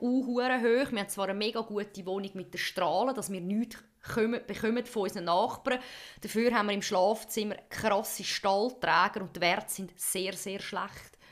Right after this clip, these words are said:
Und ich kann das nicht, was soll ich das go-, man kann das schon machen, aber es kostet mega viel Geld und es ist nicht unser Haus, oder? Man kann das machen, ja, es gibt so Ingenieure, die das dann können go entmagnetisieren. Und dann kommt noch mal etwas, Boxspringbett, wo wir haben, haben auch mega viel Metall drin rein.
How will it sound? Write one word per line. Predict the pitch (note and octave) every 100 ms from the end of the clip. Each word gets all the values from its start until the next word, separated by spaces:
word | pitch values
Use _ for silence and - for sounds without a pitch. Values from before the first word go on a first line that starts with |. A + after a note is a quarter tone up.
| - - - - - _
Und | - F#3+
ich | -
kann | -
das | D#3 G#3
nicht, | C4 C4+ -
was | F3+ -
soll | A#3+
ich | D4
das | - A3 -
go-, | G3 - - - -
man | G3+
kann | G3+
das | G#3+ -
schon | - D4
machen, | G4+ -
aber | F3
es | F3
kostet | - G#3 -
mega | A#3+ B3+
viel | F4+ C4+
Geld | A#3 F3 E4
und | B3+
es | -
ist |
nicht | A#3+ A3+
unser | C4+ C#4 C4+ -
Haus, | E4+ A3+ D#3+ D3
oder? | E3 F#3 A#3+ C4+ - - - - _ _ _ _
Man | - G3+
kann | A3+
das | A3+ G#3
machen, | G3 A#3 A3
ja, |
es | G#3+ -
gibt | G#3
so | -
Ingenieure, | - F3+ G#3 A3+ G#3+ F#3+ F3+
die | E3
das | -
dann | F3+ E3
können | E3+ E3+ E3
go | -
entmagnetisieren. | C#3 F3+ G3 F3+ E3+ F3 E3 - D#3 F3+ G3 A#3 A3+
Und | G#3 -
dann | A3 B3
kommt | B3+ A#3 -
noch | A#3
mal | B3+ B3+
etwas, | C4+ - -
Boxspringbett, | A#3+ B3+ - - C4 C4 B3 B3+ -
wo | B3
wir | B3 A3
haben, | A3+ A#3+
haben | A3 G#3
auch | G#3+ G#3+
mega | A3 A3 A3
viel | A3 G#3
Metall | F#3+ - - C3 D3+
drin | D3+ D#3 A#2+
rein. | B2+